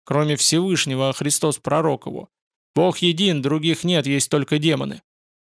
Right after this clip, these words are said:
«Гадкие морды», — буркнул Михаил. «Да», — согласился Азазель. «Вряд ли Абизат влюбится, хотя кто знает. Женщин понять трудно. Говорят же,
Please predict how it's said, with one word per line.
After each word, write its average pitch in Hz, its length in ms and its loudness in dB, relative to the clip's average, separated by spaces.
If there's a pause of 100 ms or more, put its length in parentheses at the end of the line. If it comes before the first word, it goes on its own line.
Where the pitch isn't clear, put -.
(160)
«Гадкие 139 640 0
морды», — 131 540 -2 (240)
буркнул 135 360 0
Михаил. 131 440 -6 (340)
«Да», — 214 360 2 (180)
согласился 160 680 0
Азазель. 139 420 -2 (500)
«Вряд 180 300 2
ли 135 80 4
Абизат 165 420 2
влюбится, 135 420 -2
хотя 226 240 -2
кто - 220 -2
знает. 135 380 -8 (520)
Женщин 247 440 2
понять 180 400 0
трудно. 180 520 -2 (380)
Говорят 165 400 2
же, 131 220 -12